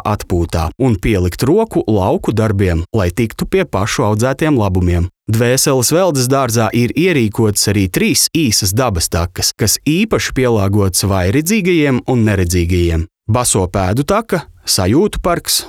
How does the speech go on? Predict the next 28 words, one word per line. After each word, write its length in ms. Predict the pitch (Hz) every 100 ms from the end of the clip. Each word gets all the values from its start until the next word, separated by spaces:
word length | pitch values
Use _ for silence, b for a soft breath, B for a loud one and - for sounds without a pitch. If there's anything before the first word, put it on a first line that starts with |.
| -
un 160 | 196 156
labirints. 560 | 98 85 87 80 - - - _ -
Sajūtu 480 | - 214 226 160 -
parkā 380 | 170 - 151 104
var 160 | 113 110
sajust 400 | - 156 120 98
daudz 320 | 110 120 110
dažādus 540 | 110 104 113 104 92 120
augus – 460 | 92 80 82 - - -
puķes, 600 | 123 113 - 120 113 - 107
garšaugus, 920 | 104 110 - 120 117 113 110 117 -
krūmus. 600 | - 135 143 156 151 143 - -
Tos 300 | - 113 110
var 140 | 104 95
sataustīt, 840 | - 98 156 180 190 240 240 - -
pagaršot, 800 | 95 117 196 - 208 202 - -
sajust 540 | - 180 185 - -
to 160 | - 196
smaržu. 560 | - 135 90 90 80 -
Un 160 | - 117
šeit 320 | - 117 104
ir 140 | 107 165
iespēja 480 | - 101 90 85 -
pašiem 600 | 95 107 - 233 247 -
augu 380 | 113 110 101 107
dobes 460 | 170 185 123 - - -
arī 220 | 113 87
paravēt. 640 | 92 92 85 85 85 -